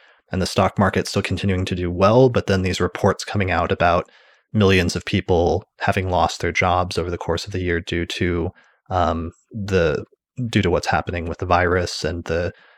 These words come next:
ripple effects that's happening through the economy. I wonder if that's not, you know, Jupiter can be, Jupiter Pluto could perhaps be major upward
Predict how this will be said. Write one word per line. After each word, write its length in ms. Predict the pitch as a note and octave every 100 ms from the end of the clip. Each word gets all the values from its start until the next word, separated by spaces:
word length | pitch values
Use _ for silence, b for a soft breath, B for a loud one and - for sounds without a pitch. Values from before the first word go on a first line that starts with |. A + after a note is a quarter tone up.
| b b -
ripple 340 | G#2+ G#2+ G2
effects 360 | F#2 F2 - -
that's 180 | B1+
happening 440 | - E2+ - F2 D#2
through 200 | - F#2
the 120 | F2
economy. 600 | - - F#2+ F2+ E2+ E2
I 120 | -
wonder 320 | F2+ F#2+ F2+ F2
if 120 | -
that's 260 | E2+ - G2
not, 420 | F2 F2 - - _ _ _ _ _ _ -
you 80 | G#2
know, 100 | E2
Jupiter 380 | G#2 - G2 E2+
can 160 | -
be, 320 | F2 E2 E2 - - _ _ _ _ -
Jupiter 260 | C3 G#2+ G2
Pluto 240 | - F#2+
could 160 | - -
perhaps 340 | F#2 F2+ -
be 360 | - F#2 F2 E2
major 440 | G#2 F#2 F2 E2+ -
upward 360 | A#2 A2+ G2